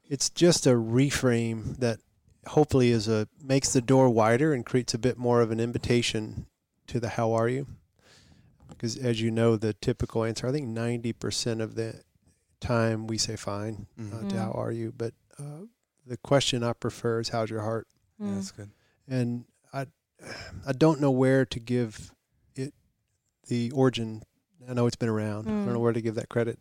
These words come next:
Speaker 1: to.
Speaker 3: Mm-hmm.
Speaker 1: Uh, there's a good friend of mine who's an artist, songwriter here in town, Charlie Worsham, and he and I, when we were communicating, we would always say that to one another.
Speaker 3: Mm.
Speaker 1: And so I should, I should at least mention his name because he was the one that kind of inspired and activated me to begin to ask that more.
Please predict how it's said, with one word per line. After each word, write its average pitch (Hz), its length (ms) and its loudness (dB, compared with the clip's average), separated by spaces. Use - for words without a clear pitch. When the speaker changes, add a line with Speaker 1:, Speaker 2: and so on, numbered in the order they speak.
Speaker 1:
to. 110 280 0
Speaker 3:
Mm-hmm. 120 440 -14
Speaker 1:
Uh, 117 40 -10
there's 117 200 -4
a 117 40 -2
good 135 160 4
friend 127 220 0
of 117 80 -2
mine 110 240 -2
who's 110 140 -4
an 107 120 -6
artist, 113 380 -2
songwriter 117 300 -4
here 113 100 -2
in 110 80 -6
town, 113 220 -4
Charlie 120 320 -2
Worsham, 113 500 -4
and 113 140 -12
he 139 160 2
and 120 100 6
I, 120 160 6
when 113 160 4
we 123 100 8
were 120 100 8
communicating, 113 500 2
we 113 100 2
would 113 100 4
always 110 220 2
say 113 160 2
that 110 140 -4
to 110 80 -8
one 110 120 -8
another. 113 460 -10
Speaker 3:
Mm. 202 180 -6
Speaker 1:
And - 160 -4
so 120 160 -2
I 113 140 2
should, 117 300 -6
I 113 100 -4
should 110 260 -6
at 113 160 -8
least 120 280 -4
mention 113 260 -4
his 110 240 -6
name 110 220 -4
because 113 300 -8
he 120 120 -6
was 113 160 -2
the 113 80 -2
one 110 220 -4
that 110 140 -6
kind 117 280 -2
of 110 260 -2
inspired 117 520 -2
and 113 80 -4
activated 113 480 -2
me 113 100 -2
to 113 80 -2
begin 113 300 -2
to - 120 -10
ask 117 380 -2
that 131 280 -4
more. 123 560 2